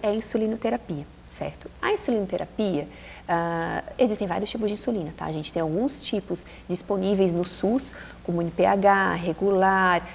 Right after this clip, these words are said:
a gente tem agora a insulina ra-, é, rápida também de, é, disponível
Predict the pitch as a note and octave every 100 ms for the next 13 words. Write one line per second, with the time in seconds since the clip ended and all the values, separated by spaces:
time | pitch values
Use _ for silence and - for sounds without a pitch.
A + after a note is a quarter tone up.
0 | - E3 D#3+ E3+ D#3+ E3 E3 F3 D#3+ E3+
1 | D#3+ D#3 D#3 D3+ D#3 D#3 D3+ E3 - D#3+
2 | D#3+ E3 D#3+ D#3 - - E3 D#3 D#3 D3+
3 | - - - D#3+ D3+